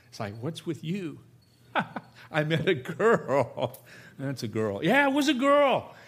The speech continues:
And I was floating on cloud nine, and it was the most wonderful thing that ever happened to me. I was living loved. But you know what? I love my wife,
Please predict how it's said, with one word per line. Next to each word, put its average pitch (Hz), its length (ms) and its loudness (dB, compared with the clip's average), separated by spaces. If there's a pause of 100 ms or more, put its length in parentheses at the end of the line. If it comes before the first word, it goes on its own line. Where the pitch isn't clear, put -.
(120)
And 160 100 4
I 202 60 6
was 190 120 4
floating 208 400 2
on 180 120 -2
cloud 165 320 2
nine, 202 220 0
and 190 80 0
it 165 60 -2
was 131 100 -4
the 143 60 -4
most 143 200 -4
wonderful 185 340 -2
thing 165 140 -4
that 165 100 -8
ever 180 240 -2
happened 147 500 -10
to 120 120 -12
me. 107 240 -10 (2250)
I 143 80 -8
was 131 120 -4
living 131 360 -4
loved. 117 540 -10 (1500)
But - 160 -10
you 117 60 -4
know 127 120 -4
what? 165 340 -10 (1700)
I 107 60 -6
love 143 180 -2
my 123 100 -2
wife, 113 540 -8